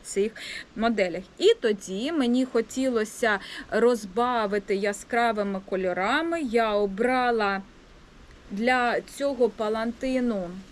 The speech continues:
ниточку Соріано у два складення, в'язала спицями три з половиною і саме Ленг. І, дівчатка, насправді, якщо ми з вами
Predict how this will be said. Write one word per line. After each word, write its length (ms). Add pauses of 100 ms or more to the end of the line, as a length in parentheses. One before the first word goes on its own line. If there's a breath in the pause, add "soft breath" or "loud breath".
(760)
ниточку 680
Соріано 880 (100)
у 320 (200)
два 360
складення, 680
в'язала 640
спицями 840
три 220
з 100
половиною 840
і 100
саме 480
Ленг. 480 (640 loud breath)
І, 240
дівчатка, 680
насправді, 680
якщо 480
ми 160
з 120
вами 440